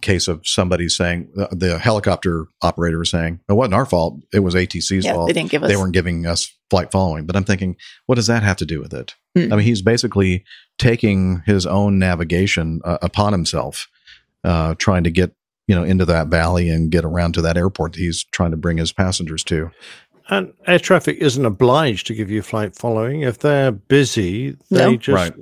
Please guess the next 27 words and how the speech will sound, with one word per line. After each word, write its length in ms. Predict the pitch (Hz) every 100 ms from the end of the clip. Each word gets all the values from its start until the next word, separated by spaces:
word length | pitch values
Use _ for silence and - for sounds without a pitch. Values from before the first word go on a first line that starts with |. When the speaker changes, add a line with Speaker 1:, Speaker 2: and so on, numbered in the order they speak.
| 110
Speaker 3:
won't 260 | 120 131
be 80 | 127
able 140 | 131 139
to 60 |
offer 220 | 139 - 151
you 80 |
the 120 | 143 151
service. 480 | 185 202 117 -
Speaker 2:
Exactly. 440 | 190 190 180 180 180
Speaker 3:
In 40 | 131
which 80 | -
case, 40 |
it's 120 | 107 135
up 160 | 135
to 100 | -
you 280 | 131 165 104
whether 400 | 90 117 113 113
to 260 | 104 - 113
continue 600 | - 98 - 120 131 143
or 320 | 135 123 120 - _ _ _
do 140 | 139
something 360 | 135 139 143 139
else, 360 | 180 - - -
or 180 | 123 117
just 200 | 101 85
Speaker 1:
Right. 100 |
Speaker 3:
keep, 140 | 80